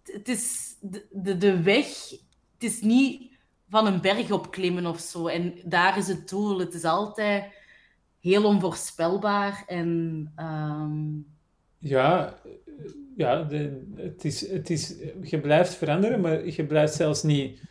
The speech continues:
Speaker 2: technisch veranderen, maar ook emotioneel, hè. Het verhaal
Speaker 1: Mhm.
Speaker 2: dat je wilt vertellen, is dan verteld.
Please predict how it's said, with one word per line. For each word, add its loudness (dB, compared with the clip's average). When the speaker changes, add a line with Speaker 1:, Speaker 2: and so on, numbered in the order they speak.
Speaker 2:
technisch 6
veranderen, 4
maar 2
ook 2
emotioneel, 0
hè. -2
Het -6
verhaal 12
Speaker 1:
Mhm. 10
Speaker 2:
dat 8
je 4
wilt 2
vertellen, 2
is -6
dan -2
verteld. -2